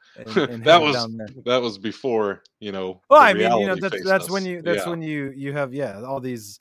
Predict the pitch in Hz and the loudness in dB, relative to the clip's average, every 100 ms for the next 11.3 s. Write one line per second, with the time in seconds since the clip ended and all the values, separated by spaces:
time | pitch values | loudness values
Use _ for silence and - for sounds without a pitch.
0 | _ _ _ _ _ 92 143 135 113 110 | _ _ _ _ _ -18 -12 -8 -6 -8
1 | 110 131 135 135 117 120 117 131 117 117 | -4 -4 -2 -4 -4 -8 -2 -2 -2 -6
2 | 107 120 110 123 113 113 104 - 113 113 | -8 -12 -12 -10 -8 -8 -10 -12 -10 -10
3 | 101 98 110 104 104 107 - 113 107 104 | -10 -10 -10 -8 -10 -12 -10 -8 -8 -10
4 | 101 110 113 117 104 104 - 101 - 101 | -10 -6 -6 -6 -8 -14 -14 -18 -16 -14
5 | 101 101 98 - 135 120 135 139 120 117 | -12 -12 -14 -14 -12 -12 -8 -6 -4 -4
6 | 123 - 143 147 95 90 90 _ _ _ | -4 -8 -8 -8 -10 -20 -20 _ _ _
7 | _ - - _ - 151 147 117 151 190 | _ -20 -20 _ 2 6 6 6 0 -2
8 | - 127 120 117 104 117 117 120 101 107 | -4 -2 0 0 -2 -6 -10 -12 -12 -8
9 | 95 107 104 101 92 90 101 92 - 95 | -4 -4 -6 -10 -14 -14 -14 -12 -12 -12
10 | 95 101 107 95 90 - - 98 104 98 | -12 -12 -12 -14 -18 -16 -10 -10 -8 -8
11 | 95 90 | -10 -10